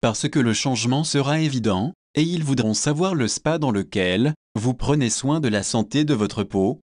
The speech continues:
et de votre surpoids. Abonnez-vous à ma page YouTube, en cliquant sur la cloche, et activez toutes les notifications,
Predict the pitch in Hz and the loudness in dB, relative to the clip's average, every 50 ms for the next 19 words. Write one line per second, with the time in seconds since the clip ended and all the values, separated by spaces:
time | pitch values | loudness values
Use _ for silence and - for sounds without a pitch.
0 | _ - 135 135 135 139 135 139 135 - 160 151 - - 151 - - - 107 101 | _ -2 -2 0 0 0 0 -2 -2 -2 -2 -2 0 -2 -4 -4 -4 -2 0 0
1 | 92 90 _ _ _ - 117 117 113 113 143 139 127 123 139 123 107 113 110 110 | 0 -2 _ _ _ -2 0 0 0 2 2 2 2 2 2 0 0 0 0 2
2 | 104 104 101 95 - 147 156 165 160 151 170 156 151 - - 196 202 202 - 170 | 2 2 0 0 0 0 0 0 0 0 -2 -2 -4 -4 -4 -2 0 0 0 0
3 | 165 175 170 _ _ _ - 110 104 - - 120 127 123 - 151 165 156 - - | 0 -2 -4 _ _ _ -2 -2 -2 -2 -2 -4 -4 0 0 0 0 0 -2 -2
4 | 123 104 101 113 123 - - 110 98 95 101 143 147 - - - - _ _ - | -2 0 0 0 -2 -2 -2 0 0 0 0 0 -2 -2 -4 -6 -8 _ _ -4
5 | - 107 104 110 - - - - 139 123 117 139 151 156 156 160 165 156 - 135 | -2 2 2 2 0 0 -4 -4 -2 -2 0 0 0 0 0 -4 -6 -2 0 0
6 | 104 101 127 156 156 - - 143 - - 117 110 120 107 104 - - - 107 110 | 2 2 2 0 0 -2 -4 -4 -2 -2 -4 0 0 0 0 -2 -2 0 0 0
7 | 147 | 0